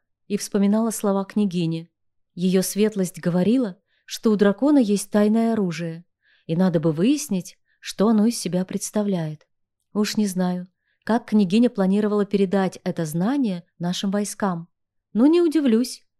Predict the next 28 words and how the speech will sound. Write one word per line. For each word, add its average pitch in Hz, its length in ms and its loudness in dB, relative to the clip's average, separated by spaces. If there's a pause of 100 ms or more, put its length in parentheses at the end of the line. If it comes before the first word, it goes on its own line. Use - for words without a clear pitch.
(200)
если 196 340 -2
она 190 200 2
нашла 233 380 -2
способ. - 560 -8 (480)
Получается, 202 800 -2 (180)
дело 190 320 -2
за 214 160 -2
мной. 180 400 -2 (640)
Вот 233 240 0
только 262 260 2
заигрывать 220 560 2
с 175 60 -6
драконом 214 460 0
я 214 160 2
не 226 100 2
буду. 170 420 -6 (460)
И 170 80 -4
есть 190 300 0
и 240 40 -4
другой 214 360 0
вариант. 175 460 -4 (760)
«Мы 233 180 6
можем 269 360 4
проявить 277 460 0
себя», 208 440 -2 (420)
сказала 190 440 2
я 190 280 4
Иридии. 185 500 -4